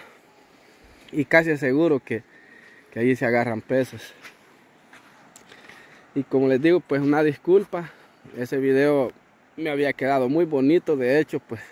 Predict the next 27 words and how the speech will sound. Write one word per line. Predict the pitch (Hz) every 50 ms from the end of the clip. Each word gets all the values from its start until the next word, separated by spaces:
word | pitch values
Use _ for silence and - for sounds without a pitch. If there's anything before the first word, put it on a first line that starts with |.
| - _ _ _ _ _ - - - - - - - - - - _
creo | - 127 131 131
que | 123 - - 139
iba | 131 131
a | 131
ser | 127 139 135
un | 139 131
video | 120 123 120 127 135 135 127
tal | - - 113 117
vez | 120 123 127 123
que | - - 127 110 104
le | 107 117
iba | 120 120 120
a |
gustar | 117 113 110 - - 120 120
a | 123
mucha | 123 123 117 - 123
gente, | 113 143 165 175 170 - - - - - - - - - - - - _ - - _
pero | - 120 117 117
bueno, | 113 143 180 185 165 - - _ _ _ _ _ _ _ _ - - _ - - _ - - - - - - - - - - - -
así | 147 147 127 208
las | 208 180 151 -
cosas | - 185 180 180 170 147
en | 151 160
esta | 175 - - 147
plataforma | - 139 127 - 131 120 - 160 156 156 151 139 135
llamada | 127 123 123 135 143 147 143 139
YouTube, | 127 127 127 - _ 180 180 160